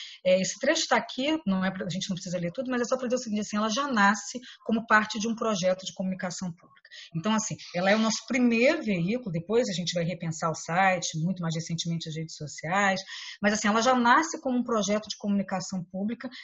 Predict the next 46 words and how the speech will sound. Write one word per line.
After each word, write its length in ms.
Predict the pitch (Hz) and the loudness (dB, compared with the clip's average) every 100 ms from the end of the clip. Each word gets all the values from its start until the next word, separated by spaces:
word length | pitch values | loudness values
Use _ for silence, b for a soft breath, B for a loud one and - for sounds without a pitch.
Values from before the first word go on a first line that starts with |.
| - | 0
pensando 380 | 220 214 277 277 | 2 2 2 2
a 60 | |
comunicação 560 | 269 240 226 214 - 190 | 2 0 0 -2 0 -2
a 80 | 190 | -2
partir 300 | 190 - 285 | -4 -4 -4
de 100 | 247 | -2
um 40 | |
lugar 240 | 190 180 | 0 0
de 80 | 180 | 0
uma 80 | 180 | -2
instituição 420 | 165 - 165 170 | -4 -6 -6 -4
de 80 | 151 | -2
Estado, 480 | - - 170 180 175 B B | -4 0 2 2 -2 B B
pensando 300 | 196 190 254 | -2 2 0
a 40 | 247 | 0
comunicação 480 | 240 226 208 220 | -2 -2 -2 -2
como 160 | 214 214 | -2 -2
processo 480 | 208 190 - 220 214 | 0 0 2 0 0
de 80 | 220 | 0
escuta 680 | 208 - - 262 262 269 254 B B | 2 2 2 0 2 4 4 B B
de 120 | - | -4
um 40 | 220 | 0
conjunto 380 | 226 202 247 240 | 2 2 0 0
diverso 560 | 196 180 226 233 - | 0 4 4 2 0
de 80 | 180 | 0
autores, 580 | 170 - 185 196 196 196 B - | 0 -2 -4 -2 0 -4 B -4
como 180 | 226 226 | -2 2
processo 400 | 220 262 254 247 | 2 2 2 0
de 60 | |
con-, 160 | 254 240 | -2 0
de, 160 | 208 190 | -2 0
de 220 | 202 302 | 2 4
ex-, 260 | 330 - | 2 0
exposição 840 | 277 359 - - 269 214 208 - 254 | 0 2 2 4 4 4 -2 -2 0
e 20 | |
explicitação 800 | 254 - 247 - 247 202 - 277 | 0 0 -4 -2 -2 -2 -2 -4
do 80 | - | -2
contraditório, 880 | 226 202 190 165 - 170 180 190 226 B B | -4 -2 -2 -4 -2 0 2 2 -2 B B
né? 200 | 180 240 269 B | 2 2 0 B
Depois 280 | - 208 202 | -4 0 0
eu 60 | 190 | 0
vou 240 | 196 196 _ _ _ _ - 185 | -2 -2 _ _ _ _ -10 -6
recuperar 400 | 185 208 185 185 | -2 4 4 4
um 40 | |
pouquinho 340 | 185 - 185 180 | 0 -4 -2 0
isso, 240 | 247 | 0